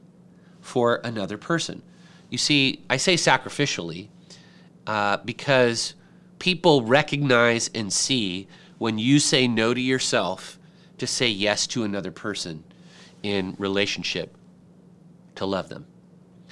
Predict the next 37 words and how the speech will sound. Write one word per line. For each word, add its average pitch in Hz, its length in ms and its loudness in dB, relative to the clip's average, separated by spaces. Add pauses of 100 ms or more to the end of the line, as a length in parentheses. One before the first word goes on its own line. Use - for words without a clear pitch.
(200)
So 139 280 6
people 214 380 2
see 220 200 2
God 147 480 6 (180)
when 139 200 2
you 139 100 4
grow 165 360 6
up 165 440 4 (100)
and 139 200 0
mature 131 800 6 (280)
emotionally. 123 720 4
Jesus 175 460 2
says 120 580 4 (460)
that 127 320 4 (400)
the - 200 0
indicator 185 640 2 (240)
that 113 200 4
you 139 120 8
have 139 460 6 (760)
is 139 320 6
how 123 240 2
you 113 200 -2
love. 104 320 0
Now, 123 320 4 (420)
this 160 160 4
is 139 100 0
not 147 220 8
in 165 100 4
your 139 100 4
notes, 120 280 4
but - 120 -6
you 127 80 0
might 131 200 4
want 147 140 4
to 131 40 2
write 113 220 0
down 107 340 -2